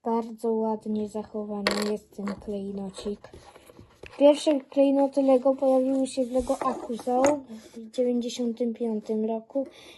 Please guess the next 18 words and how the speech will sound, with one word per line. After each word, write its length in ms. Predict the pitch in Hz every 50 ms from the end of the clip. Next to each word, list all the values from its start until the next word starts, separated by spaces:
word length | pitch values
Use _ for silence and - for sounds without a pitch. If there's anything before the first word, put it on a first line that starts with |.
| - - -
i 40 | 254
były 360 | 240 233 247 254 254 254 240
chromowane. 800 | 247 - 254 254 254 254 254 254 247 247 240 226 220 208 208 202 190 - - - _ _ - _ _ _ _ _ _ _ _ _ - - - _ _ _ _ _ _ _ _ _ _ _ _ _ _ _ _ _ _ _ _ _ _ _ - _ - - - - - -
Tutaj 240 | 277 269 262 247
mamy 320 | 240 240 233 226 233 233 220
teraz 340 | 233 226 220 226 220 - -
taki 340 | - 220 220 - - 214
komputerek. 1000 | 220 - 220 220 220 220 - 262 240 - 302 294 294 277 285 277 269 262 - _ - _ _ _ _ _ _ - - - - - - - - - - - - - - - -
Tutaj, 480 | 269 254 254 - 254 247 240 240 233 - - - - - - - - - - - - - - -
żeby 180 | 220 208 240
można 380 | 233 240 240 233 220 240 247 233
było 220 | 226 233 240 233
sobie 300 | 220 - 233 220 226 226
pograć 640 | 226 226 240 226 233 226 233 233 226 - - - - _ -
w 180 | 226 220 214 214
grę 320 | 214 233 220 226 226 226
Lego 320 | 220 220 220 220 226 220 214
Rock 180 | 220 220 220